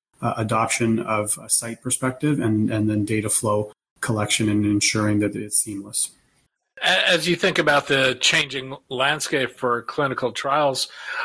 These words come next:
Speaker 2: what role has technology played in enabling decentralized clinical trials?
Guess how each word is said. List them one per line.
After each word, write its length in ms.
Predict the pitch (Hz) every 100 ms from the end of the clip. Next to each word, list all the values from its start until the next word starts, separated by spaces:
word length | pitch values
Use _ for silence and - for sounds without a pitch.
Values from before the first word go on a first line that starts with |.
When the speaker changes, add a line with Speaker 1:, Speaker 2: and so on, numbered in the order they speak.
| -
Speaker 2:
what 320 | - 151 269
role 200 | 262 285
has 360 | 202 214 165 - - _
technology 800 | - 214 - 147 156 233 247 160
played 480 | 123 143 131 135 135 -
in 380 | 143 143 139 139 - _ _ _
enabling 880 | 143 147 147 202 185 139 131 127 127 - _ _ -
decentralized 720 | 147 - 202 - 196 101 -
clinical 300 | 113 95 -
trials? 480 | - - - -